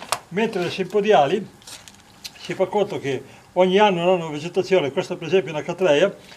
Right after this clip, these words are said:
che va in questa direzione, questa è la parte vecchia, questa è la parte nuova. Allora io quando dovrò cambiare il vaso, tengo la parte vecchia contro il bordo del vaso e conto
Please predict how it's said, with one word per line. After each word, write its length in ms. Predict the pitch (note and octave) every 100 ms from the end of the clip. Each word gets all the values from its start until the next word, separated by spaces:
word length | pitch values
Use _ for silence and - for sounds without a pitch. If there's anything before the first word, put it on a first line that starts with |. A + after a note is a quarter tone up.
| -
che 120 | -
va 140 | D3 F3+
in 80 | -
questa 260 | G3 F#3+
direzione, 580 | D#3+ D#3 - F#3+ D#3 B2
questa 260 | F#3 F#3 F3
è 20 |
la 80 | -
parte 280 | D#3+ D3
vecchia, 400 | F#3+ C#3+ - F3+ F3 - -
questa 200 | F3 F3
è 20 |
la 80 | E3
parte 280 | D3 C#3 D3
nuova. 340 | C#3+ C3+ A2+ - - - - - -
Allora 300 | - E3+ F#3
io 180 | F3+ F#3
quando 240 | - F3+ D#3
dovrò 180 | D#3
cambiare 320 | E3 D3+ E3+ F3
il 60 |
vaso, 480 | F3 D#3+ B2 D#3+ G3 - - - _ _ - - - - - - - - _ _ _ _ _ _ _
tengo 280 | - F3+ E3+
la 80 | D#3
parte 300 | A3 G3 F#3+
vecchia 340 | G3 A#3 A3+
contro 340 | - G3 - F3
il 80 |
bordo 260 | C#3 F3 D#3+
del 140 | D3+
vaso 420 | C3 E3+ A3+ C3+ A2+ -
e 100 | E3+
conto 500 | D#3+ G#3+ A3 A#3+ A3+